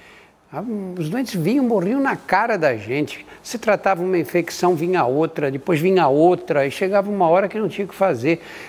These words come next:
E aí eu acabei, eh, esse, essa coisa de, de, de falar sobre saúde nos meios de comunicação de massa, acabei indo à casa de detenção.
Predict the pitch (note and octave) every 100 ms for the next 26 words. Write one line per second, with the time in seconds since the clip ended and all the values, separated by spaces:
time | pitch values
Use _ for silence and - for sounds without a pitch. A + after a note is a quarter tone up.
0 | - - - - F#4+ A#3+ B3+ D4 D4 C4
1 | - G#3 G3+ A3+ B3 B3 G#3+ F#3+ F#3+ G#3+
2 | F3+ - F#3+ F3+ - F#3 F#3 E3 D#3+ D3+
3 | D3 C3+ B2 - - - - _ - C#3
4 | C3+ C3 A#2+ A#2+ G#2+ - E3 D3 _ -
5 | _ _ - C#3+ - D#3 B2+ F#3+ F#3 -
6 | C#3 C#3 - B2 A#2 F#3+ G#3+ C3+ C3 C3
7 | A#2+ C3+ D3 B2+ C3+ D3+ C#3 C3 C#3 -
8 | D#3+ D#3 D#3 E3+ F#3 G3 F#3 F#3+ G3 G3
9 | F3+ F#3+ F3+ D#3+ F3+ F3+ F#3 D3 - B2